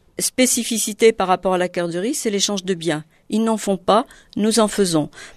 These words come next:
Par contre, nous avons comme eux des échanges de services, de compétences, de savoir-faire. Je dirais aussi que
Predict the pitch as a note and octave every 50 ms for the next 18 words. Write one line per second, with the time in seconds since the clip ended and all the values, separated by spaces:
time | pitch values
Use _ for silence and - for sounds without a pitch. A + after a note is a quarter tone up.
0 | - _ - - _ - G3+ C#4+ - - - - F3 E3+ E3+ E3 D#3 D3+ C#3+ C#3
1 | E3 F#3+ F#3+ - - D#3 D#3 F3+ A3 B3 - E3 D3+ D#3+ E3 - - F#3+ F#3+ G3
2 | G3+ G3 - F3+ F#3+ F3+ - F#3 D#3+ C#3+ C#3+ F#3+ A#3 B3 A#3 G3 F#3+ - F3+ E3+
3 | F#3 E3 E3+ - F3+ G3 G3+ F#3+ F3 - - E3+ E3 D#3+ E3+ E3+ - - - -
4 | - - - - _ _ _ _ _ _ _ _ _ _ - E3 E3+ F#3 F#3+ A#3
5 | C4+ B3+ C#4 C#4+ C#4 C4+ B3+ - - D4 D4+ D4+ - _ - B3 A3+ G#3+ G#3 G3
6 | -